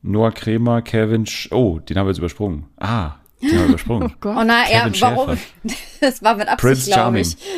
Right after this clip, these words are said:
Speaker 3: <laughs>
Speaker 1: Prince Charming Teilnehmer Kevin Schäfer haben wir natürlich jetzt übergangen, einfach so.
Speaker 3: Ja, müssen wir über den noch reden?
Speaker 1: Ach, ich hasse den wirklich.
Speaker 3: <laughs>
Speaker 1: Ich hab wirklich so einen krassen Hass auf den. <laughs> Das ist ganz schlimm.
Speaker 3: Ja.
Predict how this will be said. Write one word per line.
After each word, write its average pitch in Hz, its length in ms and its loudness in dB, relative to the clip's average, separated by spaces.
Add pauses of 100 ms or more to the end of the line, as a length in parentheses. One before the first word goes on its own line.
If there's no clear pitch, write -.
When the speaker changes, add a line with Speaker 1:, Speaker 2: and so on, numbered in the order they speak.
(400)
Speaker 3:
<laughs> 320 100 2
Speaker 1:
Prince 135 280 0
Charming 117 300 2
Teilnehmer 104 520 0
Kevin 107 380 -2
Schäfer 104 400 -2
haben 90 120 -2
wir 101 80 2
natürlich 90 340 -2
jetzt 87 120 -6
übergangen, 90 460 -4
einfach 65 300 -10
so. - 240 -12 (1040)
Speaker 3:
Ja, 170 240 -4
müssen 190 260 -4
wir 208 80 -2
über 208 140 -2
den 196 180 -6
noch 202 140 -10
reden? 226 400 -4 (240)
Speaker 1:
Ach, - 380 -8 (160)
ich - 220 -10
hasse 98 220 -4
den 82 220 -10
wirklich. 90 320 -6
Speaker 3:
<laughs> 208 60 -4
Speaker 1:
Ich 247 180 4
hab 87 120 -2
wirklich 226 260 2
so 120 120 4
einen 123 120 2
krassen 104 340 0
Hass 104 220 2
auf 82 120 -2
den. 90 200 -2 (340)
<laughs> 208 60 -10 (340)
Das 120 140 -2
ist - 200 -4
ganz - 260 -2
schlimm. 95 240 -12 (580)
Speaker 3:
Ja. 240 300 -4